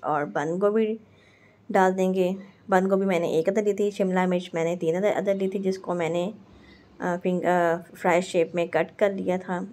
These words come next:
इसको भी हम, अ, ऑयल में हल्का सा फ्राई कर लेंगे।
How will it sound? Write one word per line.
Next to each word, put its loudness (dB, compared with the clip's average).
इसको -2
भी 0
हम, -4
अ, 0
ऑयल 2
में 0
हल्का -4
सा -4
फ्राई -4
कर -2
लेंगे। -2